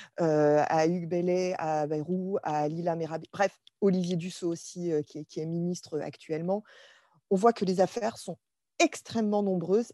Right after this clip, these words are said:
et donc, c'est pour ça que nous, nous, ce que nous disons, c'est, euh, euh, c'est pas tant, euh, c'est pas tant les personnes, en fait, que, que nous visons, c'est plus, euh, le système qui permet encore aujourd'hui de pouvoir avoir ces affaires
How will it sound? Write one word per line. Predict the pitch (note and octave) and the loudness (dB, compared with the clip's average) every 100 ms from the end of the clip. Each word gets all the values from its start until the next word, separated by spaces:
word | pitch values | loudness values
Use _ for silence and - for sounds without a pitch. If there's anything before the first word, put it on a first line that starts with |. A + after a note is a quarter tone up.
| - | -4
et | E3+ | -2
donc, | G3+ A#3+ F#3 | 0 -2 -4
c'est | - F#3 | -4 -4
pour | F#3 - | -4 -6
ça | A#3 B3+ _ _ _ _ _ | -4 -4 _ _ _ _ _
que | - | -2
nous, | F#3+ A#3 | 0 2
nous, | B3+ G3+ | 2 -2
ce | - | -4
que | - | -6
nous | F3 F3 | -4 -4
disons, | D#3+ F#3 C4+ B3 | -6 -6 -4 -4
c'est, | - G#3 F3+ | -6 -2 0
euh, | D#3 D3 - - _ _ D#3+ | 0 -2 -12 -20 _ _ -6
euh, | D3+ D#3+ F3+ _ | -6 -6 -10 _
c'est | - G3 | -8 -4
pas | - F#3 | -2 -2
tant, | - G3+ F#3+ D#3+ - | -2 -2 -2 -4 -8
euh, | F2+ - | -12 -14
c'est | - | -2
pas | F3+ | 0
tant | F#3 F3+ | 2 0
les | E3+ | 0
personnes, | F3 - - G3 | -2 -2 -4 -4
en | D#3 | -6
fait, | - D#3+ - | -8 -10 -10
que, | - D#3+ E3 | -12 -10 -8
que | F3 | -8
nous | E3 | -8
visons, | D#3+ F3 G#3+ | -8 -8 -8
c'est | - F#3 | -8 -12
plus, | - - F#3 - | -12 -10 -10 -8
euh, | D#3 - | -8 -6
le | E3+ | -6
système | E3 - - G#3+ A3 F#3+ - - _ | -8 -10 -6 -2 -2 -4 -14 -20 _
qui | - F#3 | -8 -2
permet | G3+ F#3 G#3 A#3+ C4 _ - | 2 2 2 0 -2 _ -6
encore | F3 - G3+ - | -2 2 0 0
aujourd'hui | F#3+ F3+ E3+ E3+ F#3+ - _ _ _ | -6 -4 -4 -6 -8 -10 _ _ _
de | F3 | -4
pouvoir | F3 - G3 A#3 | -4 0 2 2
avoir | F#3 F#3+ | 2 0
ces | - F3 | -2 -2
affaires | E3+ G3+ G#3+ | -2 -2 -6